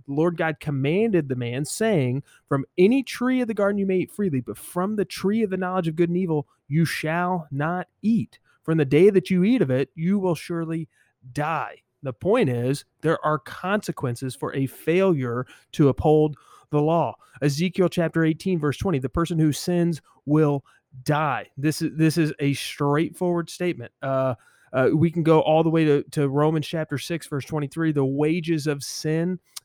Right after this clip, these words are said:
is death. That's, that's the payment. I, I love this quote that you've included here from Charles Hodge. He says, "Death is declared to be the wages, the proper recompense of sin, which justice demands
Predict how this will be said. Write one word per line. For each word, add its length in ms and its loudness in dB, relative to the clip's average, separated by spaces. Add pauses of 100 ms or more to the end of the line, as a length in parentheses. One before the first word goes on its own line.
is 380 -2 (400)
death. 400 0
That's, 340 -4 (120)
that's 300 -2
the 140 -2 (140)
payment. 440 -2
I, 120 -2
I 180 0
love 220 4
this 140 0
quote 240 0
that 160 -6
you've 100 -2
included 360 0
here 120 0
from 120 -10
Charles 380 -6
Hodge. 400 -6 (260)
He 220 2
says, 240 0
"Death 340 0
is 160 4
declared 600 -2
to 40 -2
be 280 -2 (300)
the 200 2
wages, 800 2
the 100 -2
proper 580 -4
recompense 1120 -2 (380)
of 160 0
sin, 420 -2 (280)
which 340 0
justice 640 0
demands 1200 0